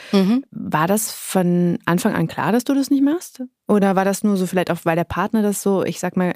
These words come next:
Speaker 2: in Anführungszeichen, äh, sich gewünscht hat?
Speaker 1: Nee, nee, gar
Speaker 2: Das
Speaker 1: nicht.
Speaker 2: kam von dir? Mhm.
Speaker 1: Ja, das kam von mir. Äh, ich spüre da einfach in meiner Magengegend diese <laughs> Grenze. Und ich bin auch schon mal über diese Grenze hinausgegangen einmal und hab das,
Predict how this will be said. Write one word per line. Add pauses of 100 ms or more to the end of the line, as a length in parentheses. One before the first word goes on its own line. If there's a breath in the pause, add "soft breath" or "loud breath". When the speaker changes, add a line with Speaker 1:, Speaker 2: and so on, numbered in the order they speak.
Speaker 2:
in
Anführungszeichen,
äh, (220)
sich
gewünscht
hat?
Speaker 1:
Nee,
nee,
gar
Speaker 2:
Das
Speaker 1:
nicht.
Speaker 2:
kam
von
dir?
Mhm.
Speaker 1:
Ja,
das
kam
von
mir. (560 loud breath)
Äh,
ich
spüre
da
einfach (140)
in
meiner
Magengegend
diese
<laughs>
Grenze. (720 loud breath)
Und
ich
bin
auch
schon
mal
über
diese
Grenze
hinausgegangen
einmal
und
hab
das,